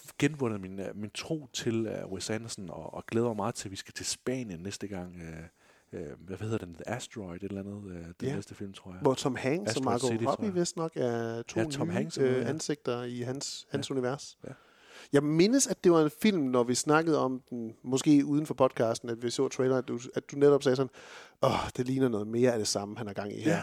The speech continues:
Speaker 1: det, det gør
Speaker 2: Øh,
Speaker 1: det fuldstændig også, ikke?
Speaker 2: øh, det, det visuelle over substansen,
Speaker 1: Ja.
Speaker 2: ikke? Så det var en positiv oplevelse for dig så.
Speaker 1: Ja,
Speaker 2: Jeg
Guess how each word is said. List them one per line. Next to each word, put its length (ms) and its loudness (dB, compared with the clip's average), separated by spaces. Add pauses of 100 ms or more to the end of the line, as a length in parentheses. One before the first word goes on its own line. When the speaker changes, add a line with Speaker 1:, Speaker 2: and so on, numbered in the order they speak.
(100)
Speaker 1:
det, 220 4
det 120 4
gør 80 6
Speaker 2:
Øh, 40 6
Speaker 1:
det 80 0
fuldstændig 420 -6
også, 180 -8
ikke? 160 -12
Speaker 2:
øh, 160 -6
det, 300 -4
det 140 -6
visuelle 400 -2
over 260 -2
substansen, 540 -2
Speaker 1:
Ja. 40 -4
Speaker 2:
ikke? 180 -14
Så 80 -16
det 120 8
var 120 12
en 100 4
positiv 380 4
oplevelse 360 4
for 100 0
dig 80 0
så. 140 -6 (140)
Speaker 1:
Ja, 60 0
Speaker 2:
Jeg 100 2